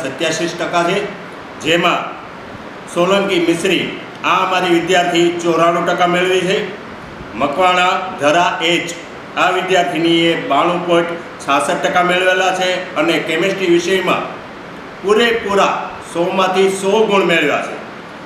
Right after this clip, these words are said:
જ્યારે પરમાર દિવ્યરાજ આર, આ વિદ્યાર્થી એકાણું પોઇન્ટ તેત્રીસ ટકા મેળવેલ છે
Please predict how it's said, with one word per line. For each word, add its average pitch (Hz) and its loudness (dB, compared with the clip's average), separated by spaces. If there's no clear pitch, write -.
જ્યારે 160 2
પરમાર 165 2
દિવ્યરાજ 180 4
આર, 151 2
આ 165 4
વિદ્યાર્થી 170 0
એકાણું 165 0
પોઇન્ટ 160 -2
તેત્રીસ 151 -2
ટકા 180 0
મેળવેલ 185 2
છે 180 -2